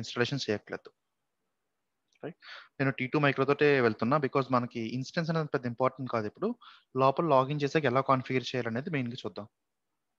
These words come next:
Let me go to configure. I'm going with the defaults. Storage, default is fine.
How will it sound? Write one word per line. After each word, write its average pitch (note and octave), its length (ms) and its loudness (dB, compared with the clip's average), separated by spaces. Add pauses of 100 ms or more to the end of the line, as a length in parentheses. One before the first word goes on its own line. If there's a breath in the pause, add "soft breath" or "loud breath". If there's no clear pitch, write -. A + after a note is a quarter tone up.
(760 soft breath)
Let - 120 -20
me B2 120 -8
go A#2+ 120 -4
to B2+ 120 -6
configure. A#2 420 -6 (400)
I'm B2 180 -4
going C3 200 4
with C#3 100 0
the A#2 120 -2
defaults. - 360 -4 (440)
Storage, B2 440 -6 (1000)
default A#2 360 -2
is - 60 -10 (100)
fine. E3 180 -8